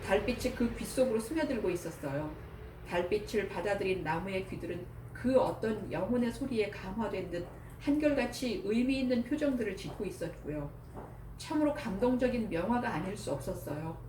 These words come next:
저는 그림에 감탄한 나머지 그 그림을 그린 화가를 찾아가서 만났어요. 그런데 만나고 보니 그 화가는 귀도 못 듣고 말도 못하는 농아인 화가지 뭐예요. 그 농아인 화가가 제 남편이 된 거예요.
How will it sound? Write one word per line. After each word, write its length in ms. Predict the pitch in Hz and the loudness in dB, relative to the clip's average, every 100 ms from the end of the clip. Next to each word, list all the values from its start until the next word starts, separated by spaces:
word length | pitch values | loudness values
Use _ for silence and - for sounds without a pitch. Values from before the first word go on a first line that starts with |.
| - - - - | -12 -12 -12 -12
저는 340 | - 196 220 208 | -2 2 2 2
그림에 380 | 202 220 214 | 0 2 0
감탄한 520 | 208 180 190 233 233 196 | -2 -4 -4 0 0 0
나머지 520 | 175 165 165 175 170 - - - | -2 -2 -4 -4 -6 -6 -10 2
그 180 | 254 | 4
그림을 400 | 254 208 220 226 | 4 2 2 0
그린 340 | 220 190 202 202 | 0 -2 -2 -6
화가를 420 | - 269 269 240 | -2 2 4 2
찾아가서 600 | 220 294 294 262 202 202 | 0 0 0 2 0 -2
만났어요. 800 | 160 151 185 196 - 151 139 - - - - - - | -2 -4 -4 -6 -2 -2 0 -4 -12 -14 -14 -16 -2
그런데 240 | 226 240 214 | 4 6 4
만나고 480 | 151 170 233 269 226 | 2 2 2 2 2
보니 420 | 226 202 185 160 - - | 2 0 -4 -6 -10 -8
그 220 | - 214 | 0 2
화가는 460 | 277 262 240 196 170 - | 4 2 2 0 -6 -8
귀도 180 | 190 226 | -4 -2
못 200 | 185 165 | -2 -4
듣고 600 | - 226 - 185 170 165 | -4 -6 -4 0 2 2
말도 340 | 147 156 180 165 | 0 0 2 0
못하는 800 | 156 160 - - 220 202 190 151 | 0 -6 -8 -4 -2 -2 -4 -2
농아인 440 | 180 214 262 254 | -2 2 2 2
화가지 320 | 262 254 202 | 0 0 -2
뭐예요. 680 | 175 143 170 185 147 160 - - - - - - - | -2 -2 0 0 0 -4 -6 -10 -10 -10 -12 -12 0
그 140 | 240 | 4
농아인 640 | 262 180 185 220 247 233 | 6 4 2 2 4 4
화가가 600 | 254 277 254 233 262 262 | 2 2 0 2 2 0
제 300 | - - 226 | -6 2 4
남편이 480 | 220 - - 247 240 | 4 2 0 4 4
된 240 | 202 165 185 | 2 -2 0
거예요. 480 | 196 156 151 147 | 0 2 0 -4